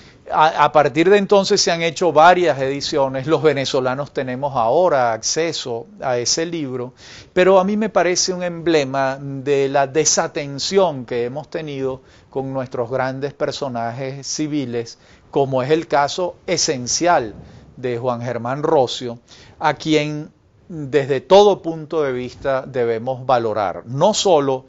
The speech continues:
por sus actuaciones que he relatado a lo largo de este programa, sino por su producción intelectual.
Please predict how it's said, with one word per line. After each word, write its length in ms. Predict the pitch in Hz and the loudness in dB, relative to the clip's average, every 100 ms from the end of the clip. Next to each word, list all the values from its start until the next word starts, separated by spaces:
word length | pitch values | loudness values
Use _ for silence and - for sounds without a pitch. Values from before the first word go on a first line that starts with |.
| _ _ _ - | _ _ _ -8
por 160 | 127 | -8
sus 180 | 120 120 | -6 -6
actuaciones 880 | 127 117 117 127 110 - 131 147 156 | -4 -6 -8 -8 -6 -4 -6 -6 -8
que 300 | - 120 117 | -6 -2 -2
he 40 | |
relatado 840 | 117 147 143 113 147 170 147 110 - _ _ _ - | 0 0 0 0 2 4 4 0 -8 _ _ _ -10
a 100 | 131 | -6
lo 140 | 120 117 | -4 -2
largo 500 | 117 113 127 135 147 | -2 -2 -2 -4 -4
de 300 | 131 123 117 | -6 -4 -4
este 200 | - 143 | -6 -8
programa, 600 | 160 156 135 110 107 110 - - | -2 0 0 -4 -8 -16 -20 -12
sino 420 | - - 143 139 - | -6 -4 -2 -4 -4
por 320 | - 202 202 | 2 2 2
su 180 | - 131 | -6 -8
producción 640 | 135 127 120 - 170 175 | -4 -4 -4 -2 -2 -2
intelectual. 720 | 151 127 117 107 - 101 - | -6 -8 -6 -8 -12 -16 -16